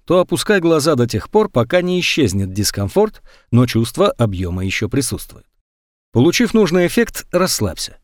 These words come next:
Прислушайся к ранее выбранной музыке, которая еле слышно играет фоном.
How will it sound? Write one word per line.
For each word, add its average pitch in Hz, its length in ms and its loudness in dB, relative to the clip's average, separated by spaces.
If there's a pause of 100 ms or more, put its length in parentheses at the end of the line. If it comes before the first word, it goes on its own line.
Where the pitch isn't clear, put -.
(360)
Прислушайся 120 680 0
к - 60 -4
ранее 117 320 2
выбранной 101 420 0
музыке, 135 460 -2 (160)
которая 143 380 2
еле 131 320 2
слышно 143 500 -2
играет 107 420 0
фоном. - 380 -12